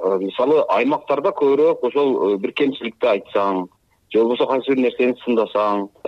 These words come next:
кайсы бир проблеманы көтөрүп чыксаң, дароо реакция болгону байкалат да. Мына жергиликтүү чиновниктерде элге жакындык байкалат. Баары бир алар эл менен болгон үчүн, элдин алдында жүргөн үчүн алар ошол айтылып аткан сындарга,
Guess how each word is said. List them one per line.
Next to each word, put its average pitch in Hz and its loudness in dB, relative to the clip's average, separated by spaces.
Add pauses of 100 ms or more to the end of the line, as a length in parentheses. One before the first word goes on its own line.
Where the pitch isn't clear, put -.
кайсы 123 -2
бир 143 2
проблеманы 120 0
көтөрүп 127 -2
чыксаң, 143 -2
дароо 120 2
реакция 113 0
болгону 110 2
байкалат 107 0
да. 165 0
Мына 113 0
жергиликтүү 110 -2
чиновниктерде 107 0 (260)
элге 120 0
жакындык 131 -2
байкалат. 90 0 (160)
Баары 135 -2
бир 131 2
алар 135 0 (500)
эл 120 2
менен 135 2
болгон 127 2
үчүн, 143 0
элдин 123 2
алдында 123 2
жүргөн 120 0
үчүн 175 -2 (380)
алар 123 2
ошол 135 0
айтылып 120 2
аткан 139 -2
сындарга, 123 2